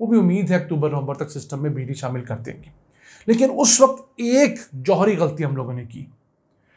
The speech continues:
हमारे हुक्मरानों ने, हमारे ब्यूरोक्रेट्स ने, टेक्निकल लोगों ने अज्यूम कर लिया कि शायद डॉलर हमेशा सौ रुपये का रहेगा।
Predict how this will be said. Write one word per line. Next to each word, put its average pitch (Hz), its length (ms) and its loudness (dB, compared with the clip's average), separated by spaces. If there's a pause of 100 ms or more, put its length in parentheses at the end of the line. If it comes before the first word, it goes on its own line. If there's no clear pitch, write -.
(140)
हमारे 165 260 6
हुक्मरानों 185 400 4
ने, 196 140 -2
हमारे 156 360 -2
ब्यूरोक्रेट्स 165 640 -2
ने, 165 60 -8
टेक्निकल 208 520 0
लोगों 170 240 0
ने 226 120 4
अज्यूम 226 380 6
कर 202 160 6
लिया 151 240 -2
कि - 640 -12
शायद 226 380 6
डॉलर 180 320 4
हमेशा 156 460 -2
सौ 190 540 2
रुपये 170 300 2
का 151 120 -2
रहेगा। 120 460 -6